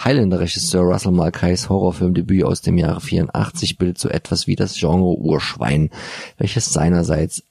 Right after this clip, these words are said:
ein indirekter Nachfahre von Spielbergs Weißem Hai aus dem Jahre neunzehnhundertfünfundsiebzig war, dem Begründer der klassischen Tierhorrorfilm-Spezies überhaupt.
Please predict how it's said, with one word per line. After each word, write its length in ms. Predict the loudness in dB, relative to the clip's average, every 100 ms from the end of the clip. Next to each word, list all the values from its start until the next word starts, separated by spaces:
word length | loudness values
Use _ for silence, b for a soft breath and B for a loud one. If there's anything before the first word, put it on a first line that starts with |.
| -6
ein 260 | -2 -2 0
indirekter 540 | 2 2 2 0 0
Nachfahre 720 | 0 -2 -4 -4 -2 -2 -2
von 240 | -2 0 0
Spielbergs 720 | -2 -2 0 0 -2 -4 -6
Weißem 420 | -4 0 0 0
Hai 300 | 2 2 0
aus 160 | -2
dem 160 | 0 0
Jahre 240 | 2 0
neunzehnhundertfünfundsiebzig 1300 | 0 -2 0 -2 -4 -4 -2 0 -2 -4 -10 -8 -6 -4
war, 280 | -4 -4 -8 B B B B B 0
dem 280 | 2 4
Begründer 600 | 0 -2 -2 2 2 2
der 160 | 0 -4
klassischen 640 | -6 -4 -4 -4 -2 -4
Tierhorrorfilm-Spezies 1500 | -4 -2 -2 -2 -4 -6 -4 -2 -2 -4 -8 -6 -8 -6 -4
überhaupt. 600 | -2 -2 -2 -4 -10 -20